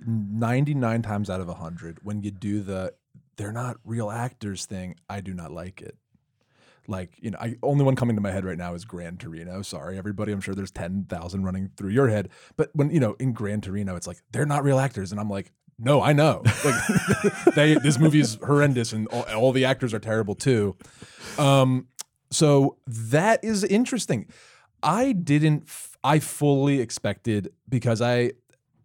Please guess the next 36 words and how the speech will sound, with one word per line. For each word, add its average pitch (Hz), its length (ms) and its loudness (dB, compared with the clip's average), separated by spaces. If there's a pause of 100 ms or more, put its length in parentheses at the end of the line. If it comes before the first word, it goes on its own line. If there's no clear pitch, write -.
you 143 80 -6
know, 131 140 -2
I 135 60 0
love 131 220 6
Harmony, 117 680 2
but 107 400 -2 (480)
I, 117 480 0
like 113 260 -2
you, 113 640 2 (160)
you 180 80 2
know, 143 60 6
I 127 80 6
saw 147 180 4
Julian 127 360 0
Donkey 107 360 -2
Boy 104 480 0
and 98 320 -6
Mister 104 320 -8
Lonely 98 400 -6
and 95 140 -10
Kids 101 320 -6
and 95 100 -8
Trash 101 300 -4
Humpers 98 320 -4
when 104 80 -6
I 101 100 -6
was 95 140 -10
in 90 80 -12
college. 92 840 -6 (600)
I, 120 220 2 (100)
I 123 80 2
get 90 220 -4
it. - 100 -18 (400)
I 131 120 4
was 135 180 4
like, 113 180 0